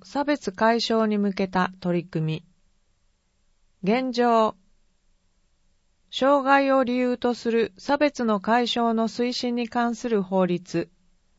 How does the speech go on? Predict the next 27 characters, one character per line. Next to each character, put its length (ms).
平 220
成 220
二 200
十 180
五 160
年 240
法 260
律 400
第 400
六 300
十 260
五 220
号 340
以 140
下、 260
障 320
害 220
者 340
差 200
別 280
解 280
消 320
法 420
と 160
い 160
う 160
が、 260